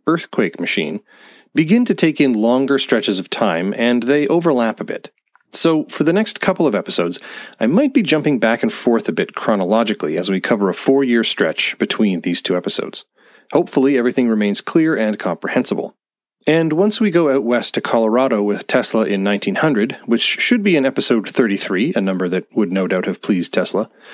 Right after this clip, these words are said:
and return to New York in nineteen oh one, I would expect that, much like the first few episodes of this podcast, we'll be getting back to episodes that cover longer and longer stretches of years at a single go.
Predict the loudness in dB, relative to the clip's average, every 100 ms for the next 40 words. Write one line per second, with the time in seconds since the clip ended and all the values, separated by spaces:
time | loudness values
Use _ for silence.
0 | -18 -6 0 2 2 2 2 2 2 4
1 | 2 2 0 0 -2 -2 0 0 0 -2
2 | -8 _ -2 2 2 0 0 -2 0 -2
3 | 0 0 0 0 0 -2 2 0 0 0
4 | 2 2 0 0 0 0 -2 -4 -2 -2
5 | -2 -4 -4 -12 -18 -16 -6 0 2 2
6 | 2 2 0 0 -2 0 0 0 0 -2
7 | 0 0 2 2 2 0 0 0 2 2
8 | 2 0 0 0 0 0 -2 -2 -2 -2
9 | -4 -4 -4 -2 -2 0 2 2 0